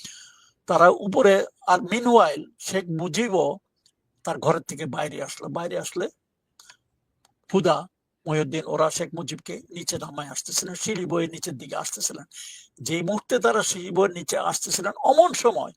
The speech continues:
উপর থেকে নাকি আবার গুলিগালা শুরু করছে। এই সময় শেখ, আহ, জামাল, সে ওই রুমে, শেখ জামাল এবং সুলতানার ও দুজনেই এলোপাতাড়ি গুলিগালা শুরু করছে।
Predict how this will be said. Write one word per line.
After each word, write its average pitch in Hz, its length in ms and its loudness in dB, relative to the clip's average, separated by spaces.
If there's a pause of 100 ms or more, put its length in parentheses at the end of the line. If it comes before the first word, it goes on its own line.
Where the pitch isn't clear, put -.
(460)
উপর 240 340 4
থেকে 202 260 -2
নাকি 196 220 -6
আবার 220 340 6
গুলিগালা 156 440 -6
শুরু 151 260 -10
করছে। 147 340 -12 (200)
এই 214 120 -18
সময় 170 360 -6 (300)
শেখ, - 480 -10
আহ, 165 600 -2
জামাল, 151 400 6 (300)
সে - 180 0
ওই 220 220 8
রুমে, 151 320 -8 (340)
শেখ 175 300 -10
জামাল 196 400 -2
এবং 170 240 -6
সুলতানার 185 500 -8
ও 226 120 4
দুজনেই 185 460 2 (280)
এলোপাতাড়ি 160 580 2
গুলিগালা 143 440 -8
শুরু 160 260 -12
করছে। - 260 -10